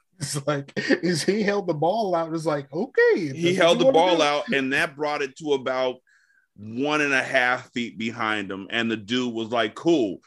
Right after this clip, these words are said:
Speaker 2: and slapped it out of his hands, and it goes into the end zone, and D H doesn't even fall on the ball. He's just like, "Oh my God." And the defensive player falls on the ball, and it's a touchback. And Eric yoked D H so hard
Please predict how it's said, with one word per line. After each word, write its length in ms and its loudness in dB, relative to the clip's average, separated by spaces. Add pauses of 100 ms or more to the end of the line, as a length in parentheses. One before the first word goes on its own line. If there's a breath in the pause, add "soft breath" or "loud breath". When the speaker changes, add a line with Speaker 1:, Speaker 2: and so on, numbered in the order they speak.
(240 soft breath)
Speaker 2:
and 160 -4
slapped 400 -2
it 60 2
out 180 2
of 80 -4
his 160 -12
hands, 320 -4
and 160 -4
it 140 -4
goes 260 0
into 200 -10
the 180 -4
end 240 -4
zone, 360 -4
and 480 -4
D 180 -2
H 160 0
doesn't 200 -4
even 140 -4
fall 320 0
on 80 -6
the 80 -6
ball. 200 -2
He's 160 -10
just 140 -16
like, 220 -6
"Oh 100 2
my 180 -2
God." 420 0 (420 loud breath)
And 360 0
the 80 -2
defensive 480 -4
player 220 0
falls 320 -4
on 60 -6
the 60 -4
ball, 200 -2
and 80 -6
it's 120 -14
a 40 -18
touchback. 520 -8 (640)
And 260 0 (100)
Eric 340 4 (220)
yoked 400 2 (120)
D 240 -4
H 200 -2
so 640 0 (180)
hard 560 4